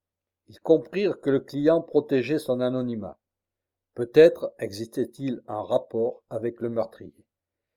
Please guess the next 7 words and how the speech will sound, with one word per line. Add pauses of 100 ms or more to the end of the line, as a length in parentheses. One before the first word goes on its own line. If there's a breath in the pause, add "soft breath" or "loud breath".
(200)
Telle
était
la
question (220)
qu'ils
se
posaient.